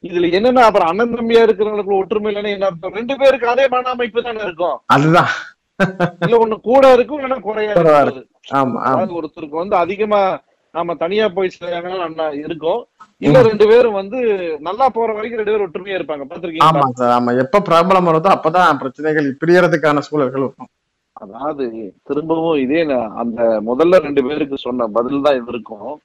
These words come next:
Speaker 2: ம்.
Speaker 1: இவர் உள்கட்டமைப்புல இன்டர்னலா இப்போ கம்பெனில பிரச்சனைங்கிறாரு.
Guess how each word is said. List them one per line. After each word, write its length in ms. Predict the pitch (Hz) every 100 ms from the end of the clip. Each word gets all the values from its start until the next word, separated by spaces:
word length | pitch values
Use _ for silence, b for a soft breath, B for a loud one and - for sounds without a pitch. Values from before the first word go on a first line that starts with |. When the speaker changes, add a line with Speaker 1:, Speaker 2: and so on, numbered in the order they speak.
| 139
Speaker 2:
ம். 280 | 143 135 110 - _ _
Speaker 1:
இவர் 340 | 135 143 147 131
உள்கட்டமைப்புல 1300 | 139 202 240 202 156 135 143 135 110 123 131 160 160 - _
இன்டர்னலா 920 | 123 156 165 190 170 123 123 147 160 - _ _ _ _ _ _ _
இப்போ 300 | - 135 127
கம்பெனில 560 | 143 170 208 240 185 175
பிரச்சனைங்கிறாரு. 840 | 170 160 - 165 160 139 127 104